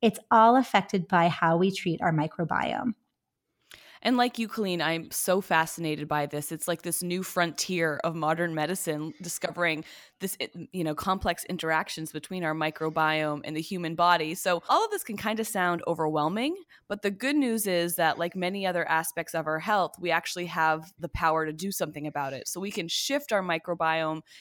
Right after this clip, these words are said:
Speaker 2: in many different ways, from, you know, lifestyle factors, the foods that we choose to eat,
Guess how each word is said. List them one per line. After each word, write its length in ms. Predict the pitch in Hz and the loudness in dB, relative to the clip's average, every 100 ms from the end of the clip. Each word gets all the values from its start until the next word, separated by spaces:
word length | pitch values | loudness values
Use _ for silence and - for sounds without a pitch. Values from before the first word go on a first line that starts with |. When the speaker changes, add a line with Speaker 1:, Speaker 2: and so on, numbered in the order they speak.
| _ | _
Speaker 2:
in 160 | 185 208 | -2 0
many 260 | 202 214 | 0 0
different 340 | 196 190 180 147 | -4 -6 -6 -2
ways, 440 | 196 180 165 165 | 0 0 -2 -6
from, 320 | - 170 160 | -4 -4 -4
you 100 | 165 | -8
know, 80 | 160 | -8
lifestyle 600 | 160 196 226 - 220 202 | -2 -2 -4 -4 -2 -2
factors, 500 | 208 196 202 - 185 | -2 -4 -4 -8 -12
the 100 | - | -12
foods 300 | - 196 190 | -12 -10 -8
that 160 | 175 165 | -6 -6
we 80 | 170 | -6
choose 340 | - 190 175 | -8 -8 -8
to 120 | - 175 | -8 -8
eat, 280 | - 226 240 | -6 -4 -4